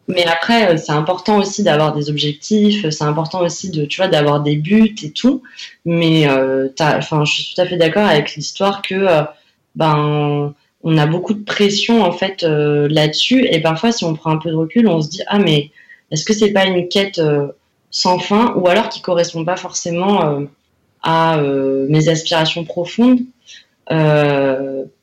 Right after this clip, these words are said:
comme tu disais tout à l'heure, ben, on disait, ouais, on est un peu worker, qui avait, enfin, qui portait pas forcément pour moi un sens profond, euh,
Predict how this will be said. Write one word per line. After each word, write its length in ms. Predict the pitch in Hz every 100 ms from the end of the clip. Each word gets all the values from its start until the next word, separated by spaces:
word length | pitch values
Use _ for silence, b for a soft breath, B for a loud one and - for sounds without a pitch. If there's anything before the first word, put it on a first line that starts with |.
| _ -
comme 180 | 180
tu 140 | 180 185
disais 240 | 156 165
tout 180 | - -
à 60 | 170
l'heure, 240 | 196 202
ben, 380 | 151 143 139 139
on 120 | 147
disait, 280 | 147 156 175
ouais, 140 | 180 180
on 160 | 151 139
est 40 |
un 120 | 139
peu 100 | 139
worker, 420 | 175 165 160 170 175
qui 160 | - 160
avait, 280 | 156 156 -
enfin, 540 | - 156 147 147 147 151
qui 140 | 160
portait 340 | 170 170 - 170
pas 160 | 175
forcément 460 | 170 165 - 175 175
pour 200 | 175 170
moi 160 | 180 170
un 120 | 151
sens 380 | - 180 175 -
profond, 680 | - 185 - 208 202 175
euh, 40 | 147